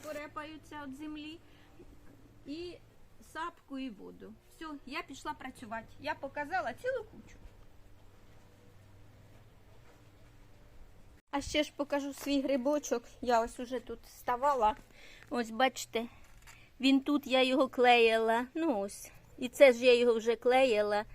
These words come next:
Ну все, приказав довго жить. Може, оце якось іще можна заклеїть. Ну, вже все.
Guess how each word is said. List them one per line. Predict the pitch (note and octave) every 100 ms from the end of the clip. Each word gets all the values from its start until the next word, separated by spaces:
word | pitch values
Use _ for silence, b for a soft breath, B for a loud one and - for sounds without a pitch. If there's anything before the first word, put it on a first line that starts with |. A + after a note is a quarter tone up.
| B B B -
Ну | B3+ D4
все, | C#4 B3+ B3
приказав | A#3+ A#3 A3+ A#3 C4+ C4
довго | A3+ B3+ C4+ B3
жить. | A#3+ G#3 G3+
Може, | A#3+ B3 B3 A#3+
оце | A3+ D#4
якось | C4 B3 A#3 B3 A#3+ - - B B -
іще | B3 A#3 - A#3
можна | A#3 A#3 A#3+ A3+ A3
заклеїть. | A3+ A#3 D4 E4+ E4+ A3 F#3+ - - - - - - - - - - - - - - - -
Ну, | B3+ C#4+
вже | C4+ C4+
все. | C4+ - G3 F#3+